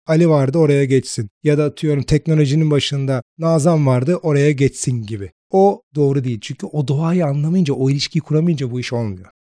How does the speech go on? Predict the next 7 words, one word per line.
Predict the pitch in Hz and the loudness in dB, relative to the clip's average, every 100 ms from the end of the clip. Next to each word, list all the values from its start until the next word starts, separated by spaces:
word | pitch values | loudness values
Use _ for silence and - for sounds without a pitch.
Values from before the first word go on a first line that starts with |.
| - | -8
İki, | - 247 277 - - | -2 0 0 -4 -14
çok | - 196 - _ - | -10 -10 -14 _ -12
kısa | - | 0
odaklı | 180 147 - | 2 2 -2
düşünüyoruz | 123 - 120 107 | -6 -4 -6 -4
biz | 107 | -6
burada. | 107 107 107 | -6 -6 -8